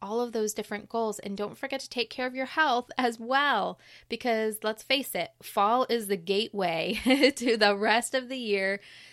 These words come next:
that can really take you off of track for all your goals. It's easy to think about fresh food and activity when it's summertime, but as it turns into fall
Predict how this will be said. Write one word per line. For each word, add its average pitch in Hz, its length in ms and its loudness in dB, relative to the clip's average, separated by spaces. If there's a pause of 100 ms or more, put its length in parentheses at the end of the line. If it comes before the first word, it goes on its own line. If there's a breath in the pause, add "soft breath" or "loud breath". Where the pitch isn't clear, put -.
that - 160 -10
can 220 260 -4
really 262 500 -4
take 208 400 -4
you 214 200 -8
off 180 240 -6
of 196 100 -8
track 180 380 -6
for 180 160 -4
all 170 100 2
your 180 160 -4
goals. 185 400 -2
It's - 220 -12
easy 247 340 -4
to 254 80 -4
think 240 240 -8
about 214 260 -2
fresh - 320 -6
food 214 520 -2
and 180 100 -10
activity 220 800 -4 (340 loud breath)
when 202 160 -2
it's - 160 -6
summertime, 220 720 -4 (100)
but 208 140 -10 (160)
as 269 120 -8
it 269 100 -10
turns 254 340 -4
into 226 160 -4
fall 208 540 -2